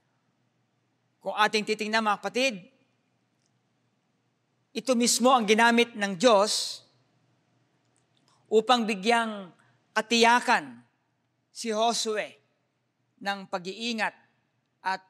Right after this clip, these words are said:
pagtulong na gagawin ng Diyos. Muli ating balikan, mga kapatid, ang ating teksto. Dalawang beses binanggit ng Diyos. Una, sa talatang tres, ang sabi,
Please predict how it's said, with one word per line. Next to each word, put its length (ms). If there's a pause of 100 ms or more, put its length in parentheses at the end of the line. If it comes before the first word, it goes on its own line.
pagtulong 560
na 80
gagawin 640 (320)
ng 160
Diyos. 480 (800)
Muli 240
ating 240
balikan, 320
mga 160
kapatid, 320
ang 160
ating 320
teksto. 560 (1040)
Dalawang 480
beses 720 (640)
binanggit 480
ng 160
Diyos. 640
Una, 400 (480)
sa 160
talatang 640
tres, 640 (560)
ang 160
sabi, 560